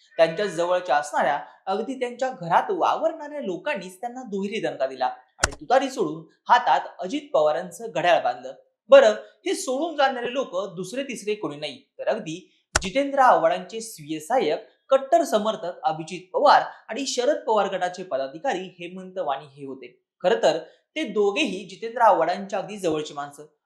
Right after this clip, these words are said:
पण याच जवळच्या माणसांनी अचानकपणे आव्हाडांची साथ सोडली आणि हातात दादांचं घड्याळ बांधलं. जितेंद्र आव्हाडांसाठी हा निश्चितच एक मोठा धक्का होता, पण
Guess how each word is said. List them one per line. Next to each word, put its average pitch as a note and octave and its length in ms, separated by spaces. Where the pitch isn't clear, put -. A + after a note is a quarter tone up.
पण D#3+ 80
याच D#3 460
जवळच्या F#3 380
माणसांनी E3 560
अचानकपणे C#4+ 680
आव्हाडांची G#3+ 580
साथ G#3 360
सोडली D3 320
आणि C3+ 120
हातात E3+ 300
दादांचं F#3+ 680
घड्याळ F#3 240
बांधलं. C3 340
जितेंद्र D4 340
आव्हाडांसाठी C4 720
हा E3+ 160
निश्चितच E3 600
एक A3 160
मोठा F3+ 440
धक्का E3 280
होता, C3 260
पण F3 240